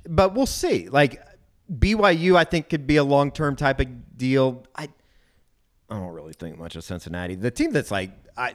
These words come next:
not necessarily scary. I just, I think a lot of Gus Malzahn, and you don't have to go very far to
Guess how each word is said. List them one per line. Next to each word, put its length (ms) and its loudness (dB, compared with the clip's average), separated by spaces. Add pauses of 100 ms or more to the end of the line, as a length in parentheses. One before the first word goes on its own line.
not 260 0
necessarily 420 -6
scary. 520 -2
I 120 2
just, 200 -8 (480)
I 120 4
think 180 0
a 40 -2
lot 180 2
of 80 -4
Gus 180 0
Malzahn, 500 -2
and 80 -4 (400)
you 140 -6
don't 200 2
have 200 -2
to 60 -8
go 160 2
very 220 0
far 280 0
to 100 -6